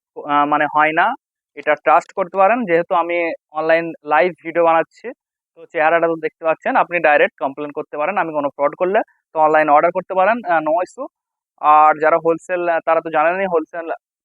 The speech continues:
মানে all India ডেলিভারি দিই, already হোলসেল কাস্টমাররা আসেন আমার কাছে। তো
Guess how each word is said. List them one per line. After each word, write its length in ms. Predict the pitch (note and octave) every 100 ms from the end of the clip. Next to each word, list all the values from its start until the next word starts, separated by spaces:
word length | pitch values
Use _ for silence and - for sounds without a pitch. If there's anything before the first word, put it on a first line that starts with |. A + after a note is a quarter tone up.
| _ _ _
মানে 180 | D3 D#3
all 220 | C#3 D#3 D#3+
India 180 | D#3+ D#3+
ডেলিভারি 320 | D3+ D#3+ D#3
দিই, 180 | D#3 D#3+ D3+
already 340 | D3 D3 D3+ D3
হোলসেল 280 | D3 - D#3
কাস্টমাররা 460 | C#3 - D3+ D3 C#3+
আসেন 240 | - F3+
আমার 200 | E3+ E3+
কাছে। 200 | E3 D#3+ B3 _ _ _
তো 80 | -